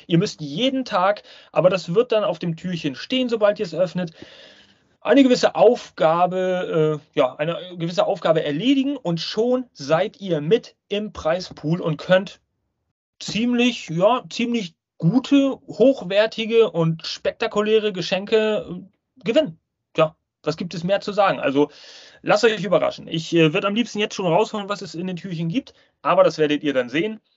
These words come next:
Das darf ich nicht, dann bekomme ich natürlich Ärger, vor allem von unserem Kampfhund.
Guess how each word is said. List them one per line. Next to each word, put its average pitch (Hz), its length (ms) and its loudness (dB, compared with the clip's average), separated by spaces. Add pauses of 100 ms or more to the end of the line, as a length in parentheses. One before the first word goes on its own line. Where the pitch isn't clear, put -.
Das - 200 -10
darf 131 240 -2
ich 147 140 -6
nicht, 139 240 -8
dann 117 100 -12
bekomme 127 280 -12
ich 110 80 -14
natürlich - 460 -14
Ärger, 175 760 4 (260)
vor - 180 -2
allem 147 120 -4
von 143 200 -6
unserem 131 320 -10
Kampfhund. 170 520 -4